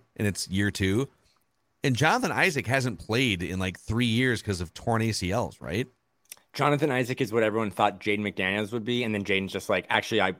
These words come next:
Speaker 2: I check into games, and I put a jersey on, like, and I play." So
Speaker 1: <laughs> Right.
Speaker 2: I'm out on the whole Jonathan Isaac thing for a lot of reasons. Uh, but no, I, these, these offers, what's the, what's the Knicks one again?
Speaker 1: I hate the Knicks one.
Speaker 2: Okay, I,
Speaker 1: 'Cause
Speaker 2: I
Speaker 1: you,
Speaker 2: think I
Speaker 1: 'cause
Speaker 2: do too,
Speaker 1: it's,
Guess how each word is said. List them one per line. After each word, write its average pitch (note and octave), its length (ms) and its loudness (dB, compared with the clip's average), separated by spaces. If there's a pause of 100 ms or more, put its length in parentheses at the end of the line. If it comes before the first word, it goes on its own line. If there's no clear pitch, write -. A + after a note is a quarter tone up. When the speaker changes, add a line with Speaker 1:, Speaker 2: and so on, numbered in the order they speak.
(240)
Speaker 2:
I G#2+ 60 0
check G2+ 300 -2
into F#2+ 180 0
games, F#2 500 -6
and G#2 80 -6
I F#2 60 0
put F#2 220 -6
a - 20 -4
jersey G2+ 380 0
on, G#2+ 200 0
like, G#2+ 160 0
and G2+ 100 6
I F#2 40 0
play." G#2 320 6
So A#2+ 280 6 (140)
Speaker 1:
<laughs> - 140 -10
Right. E2+ 100 0
Speaker 2:
I'm C#3 120 6
out C#3+ 160 12
on C3+ 100 8
the B2+ 80 2
whole B2 140 2
Jonathan A2+ 400 0
Isaac G2 260 -2
thing G#2+ 160 -2
for G2+ 120 -2
a F2+ 60 2
lot G2 220 4
of G#2+ 60 2
reasons. A#2+ 360 -2 (120)
Uh, G2+ 320 2 (480)
but F#3+ 100 6
no, F#3+ 220 10
I, C3+ 100 4 (920)
these, E3 260 2
these E3+ 160 2
offers, D3+ 300 4
what's F3+ 220 2
the, G3 100 0
what's D#3+ 240 2
the F3+ 120 0
Knicks A#2+ 320 0
one F#2 160 -8
again? D#2+ 260 -12 (440)
Speaker 1:
I C#3+ 140 6
hate B2+ 320 2
the G2+ 80 0
Knicks E2+ 260 -2
one. G1+ 240 -12 (440)
Speaker 2:
Okay, A#2 220 -2
I, F#2+ 40 2
Speaker 1:
'Cause A2+ 200 4
Speaker 2:
I - 20 4
Speaker 1:
you, C3 60 4
Speaker 2:
think G#2 80 -2
I - 80 0
Speaker 1:
'cause B2 120 2
Speaker 2:
do F#2+ 80 -8
too, B2+ 40 0
Speaker 1:
it's, F2 220 -2